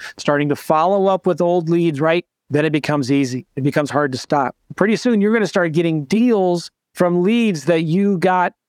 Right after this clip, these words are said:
three, four, five, six months ago, from marketing that you sent a long time ago, because you've been following up, because you've been building that momentum. So never, ever, ever lose momentum.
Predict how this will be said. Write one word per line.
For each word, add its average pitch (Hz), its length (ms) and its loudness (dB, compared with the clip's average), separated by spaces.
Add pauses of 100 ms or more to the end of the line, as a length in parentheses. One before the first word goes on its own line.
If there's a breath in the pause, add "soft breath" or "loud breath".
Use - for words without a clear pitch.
three, 185 280 0
four, 170 300 -2
five, 151 320 -2
six - 300 -8
months 196 260 -2
ago, 135 180 -2
from 147 180 -2
marketing 180 440 0
that 165 100 0
you 170 140 0
sent 165 320 -4
a 160 40 0
long 147 260 0
time 214 260 0
ago, 151 280 0 (260)
because 175 380 0
you've 185 120 0
been 156 160 0
following 143 560 0
up, 139 180 -2
because 156 380 -2
you've 151 100 -2
been 139 180 -2
building 143 320 0
that 131 160 -4
momentum. 127 440 -8
So - 160 -6
never, 208 460 0
ever, 208 320 0
ever 180 260 0
lose 170 360 0
momentum. 151 480 -2